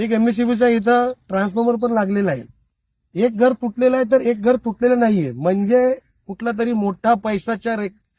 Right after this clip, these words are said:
रॅकेट इथं चालू आहे. वनरक्षक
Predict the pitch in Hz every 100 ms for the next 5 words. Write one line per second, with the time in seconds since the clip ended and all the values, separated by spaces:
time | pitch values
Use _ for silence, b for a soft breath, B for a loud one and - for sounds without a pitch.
0 | _ - 185 233 233 170 _ _ _ _
1 | _ 160 175 220 233 277 _ _ _ -
2 | 190 226 220 233 - _ _ _ 143 190
3 | 202 202 -